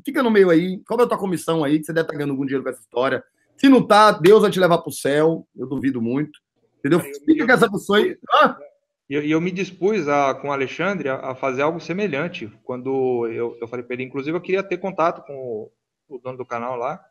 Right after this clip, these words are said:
Speaker 2: e, e, e me dispus a fazer algo semelhante a isso que você tá dizendo, né? E ele falou que ele ia entrar em contato comigo, sim,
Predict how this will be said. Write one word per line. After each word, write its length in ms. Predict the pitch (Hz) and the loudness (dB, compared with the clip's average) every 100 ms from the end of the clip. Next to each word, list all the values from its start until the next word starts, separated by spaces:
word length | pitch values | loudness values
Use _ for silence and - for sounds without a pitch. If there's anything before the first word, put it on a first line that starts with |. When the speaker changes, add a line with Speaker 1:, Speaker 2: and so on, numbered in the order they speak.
| _ - - _ _ | _ -20 -20 _ _
Speaker 2:
e, 1080 | 120 127 127 123 123 120 117 113 110 113 - _ | -8 -4 -2 -2 -4 -4 -6 -6 -8 -10 -16 _
e, 180 | 117 131 | -18 -12
e 40 | |
me 80 | 143 | -12
dispus 280 | 151 - 185 | -6 0 0
a 60 | |
fazer 240 | 185 180 185 | 0 -2 2
algo 320 | 202 214 214 190 190 | 2 0 -12 -14 -20
semelhante 500 | - 208 208 214 220 | -8 -4 -2 -2 -2
a 20 | |
isso 120 | 214 | -4
que 80 | - | -6
você 80 | 220 | -10
tá 120 | 208 | -8
dizendo, 480 | 202 180 156 160 127 _ _ _ _ _ _ _ | -8 -8 -8 -8 -12 _ _ _ _ _ _ _
né? 180 | 131 147 | -6 -4
E 100 | 131 | -4
ele 100 | 143 | -6
falou 200 | 143 151 | -4 -4
que 120 | 165 | 0
ele 100 | 170 | 2
ia 100 | 208 | 2
entrar 280 | 240 214 202 | 0 -2 -4
em 60 | |
contato 340 | 208 180 185 185 | -4 -6 -6 -4
comigo, 280 | 190 175 190 | -6 -6 -6
sim, 400 | - 156 196 | -10 -8 -8